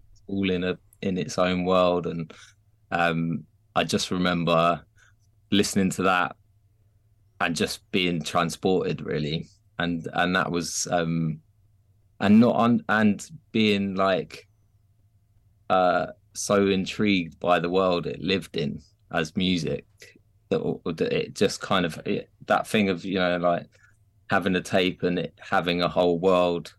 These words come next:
in it that you could kind of couldn't,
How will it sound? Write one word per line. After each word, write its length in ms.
in 160
it 200
that 160
you 140
could 320
kind 280
of 160
couldn't, 480